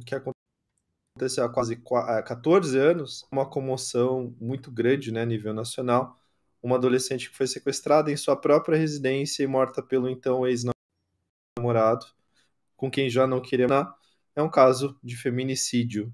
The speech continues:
né, numa época, numa sociedade em que as mortes de mulheres, eh, cometidas, né, o assassinato cometido por parceiro já existia, mas a gente não falava tanto sobre isso naquela.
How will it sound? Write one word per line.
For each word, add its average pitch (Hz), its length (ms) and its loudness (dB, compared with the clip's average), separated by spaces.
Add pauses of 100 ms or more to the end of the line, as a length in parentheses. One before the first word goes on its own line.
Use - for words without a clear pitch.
(100)
né, 127 320 -2 (240)
numa 120 520 2
época, 117 380 0
numa 123 180 -4
sociedade 113 840 0 (460)
em 120 60 -6
que 123 260 4
as 113 340 2
mortes 147 280 2
de 160 100 -2
mulheres, 147 520 4 (880)
eh, - 600 -4
cometidas, 143 680 -2
né, 143 220 -4
o 113 100 -4
assassinato 123 520 0
cometido 120 200 -8
por 120 220 -6
parceiro 120 440 0
já 117 140 2
existia, 117 580 0 (320)
mas 131 120 2 (880)
a 135 40 4
gente 147 280 0
não 170 120 4
falava 165 440 4
tanto 131 420 -2
sobre 123 320 -2
isso 117 240 -4
naquela. 117 260 -6